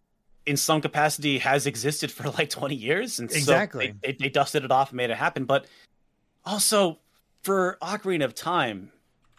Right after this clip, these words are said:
Speaker 1: it's one of the most celebrated and, you know, popular games ever. And what pieces of that game haven't you used yet? Or, like, so what if you reuse it?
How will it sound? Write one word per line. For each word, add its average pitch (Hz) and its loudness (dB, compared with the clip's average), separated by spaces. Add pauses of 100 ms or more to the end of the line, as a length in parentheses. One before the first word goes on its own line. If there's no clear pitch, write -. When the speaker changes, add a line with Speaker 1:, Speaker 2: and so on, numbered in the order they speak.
(180)
Speaker 1:
it's 123 -4
one 131 0
of 123 -4
the 123 -4
most 123 0
celebrated 117 2
and, 101 -8
you 117 -8
know, 98 -4
popular 113 -2
games 95 -4
ever. 113 0 (360)
And 101 -2 (360)
what 143 2 (340)
pieces 156 -2
of 139 -2
that 139 2
game 131 2
haven't 135 0
you 131 -8
used 113 -10
yet? 123 0
Or, 139 -2
like, 165 2
so 330 4
what 403 4
if 392 -4
you 294 0
reuse 190 2
it? - -6